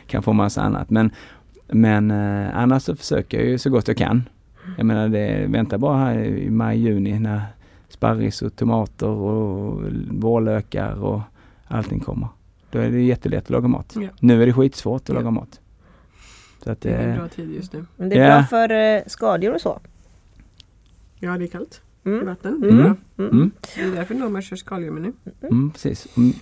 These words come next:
Speaker 1: och sen lite grönt snart också.
Speaker 2: Det är
Speaker 1: Så att, jag menar,
Speaker 2: perfekt.
Speaker 1: men det finns, jag menar, det är första gången jag kör bläckfisk på krogen faktiskt. Jag har alltid, folk har varit i så här, och de,
Speaker 2: Men en svensk bläckfisk då?
Speaker 1: Ja, precis.
Speaker 2: Ja.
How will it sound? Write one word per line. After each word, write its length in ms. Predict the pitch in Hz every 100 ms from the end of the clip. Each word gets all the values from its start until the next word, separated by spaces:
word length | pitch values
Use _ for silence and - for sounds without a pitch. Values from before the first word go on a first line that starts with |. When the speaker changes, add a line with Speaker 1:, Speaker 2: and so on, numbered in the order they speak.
| -
Speaker 1:
och 240 | 127 113
sen 200 | 113 123
lite 200 | 139 151
grönt 360 | 175 175 131 117
snart 280 | - - -
också. 220 | 127 -
Speaker 2:
Det 680 | 123 - _ _ - - -
är 40 |
Speaker 1:
Så 40 | 135
att, 80 | 113
jag 80 |
menar, 140 | 120 117
Speaker 2:
perfekt. 20 |
Speaker 1:
men 80 | 113
det 80 | 101
finns, 220 | 123 113 127
jag 80 | 123
menar, 200 | 117 117
det 100 | 117 - - -
är 60 |
första 240 | 123 175 160
gången 60 |
jag 60 | 139
kör 120 | 131
bläckfisk 560 | 117 127 - - 107 -
på 60 |
krogen 360 | 151 156 110 95
faktiskt. 220 | 107 107
Jag 100 | 113
har 120 | 120 131
alltid, 360 | 135 131 131 127
folk 220 | 131 113
har 80 | 127
varit 180 | 113
i 60 | -
så 120 | -
här, 80 | 107
och 60 | 110
de, 580 | 110 110 - 98 107 107 - - - 220
Speaker 2:
Men 100 | -
en 80 | 247
svensk 340 | 247 202 226 -
bläckfisk 340 | 220 - 185
då? 120 | -
Speaker 1:
Ja, 220 | 120 120 120
precis. 160 | 98
Speaker 2:
Ja. 200 | 175 180